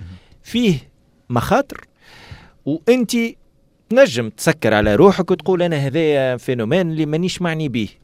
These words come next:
Speaker 2: وتعمل حيوط وتبني اللي تحب انت، وتقول: "خلي العالم يمشي في الانتليجنس artificielle، أنا باش نقعد في الحالة اللي أنا فيها". هذا ما يحميكش من المخاطر.
Speaker 1: نعم.
Speaker 2: لكن زادة تنجم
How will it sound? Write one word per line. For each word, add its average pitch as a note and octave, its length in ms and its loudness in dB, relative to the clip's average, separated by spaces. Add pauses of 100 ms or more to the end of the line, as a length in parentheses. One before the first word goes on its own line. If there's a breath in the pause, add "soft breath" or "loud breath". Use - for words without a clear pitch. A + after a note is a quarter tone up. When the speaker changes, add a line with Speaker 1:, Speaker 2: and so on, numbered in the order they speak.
(320)
Speaker 2:
وتعمل B2 500 0
حيوط D3 500 -2
وتبني C3 380 -4
اللي A#2+ 120 -4
تحب G#2+ 340 -4
انت، F3 220 -2
وتقول: F#3+ 460 -4
"خلي F#3+ 260 -4
العالم C3 380 6
يمشي A2 280 -4
في - 60 -6
الانتليجنس G2 640 -2
artificielle، G#2 520 0
أنا D#3+ 140 0
باش C3 180 -10
نقعد D#3 360 0 (280 soft breath)
في - 80 -6
الحالة D#3+ 320 2
اللي D3 180 0
أنا C#3 140 -2
فيها". G#2+ 220 0 (560 loud breath)
هذا A2+ 220 2
ما G#2+ 100 0
يحميكش E3 520 0
من G2 80 -4
المخاطر. A#2 580 2
Speaker 1:
نعم. F#2+ 140 -14 (420 loud breath)
Speaker 2:
لكن F3 340 0
زادة D#3 260 6
تنجم E3+ 500 4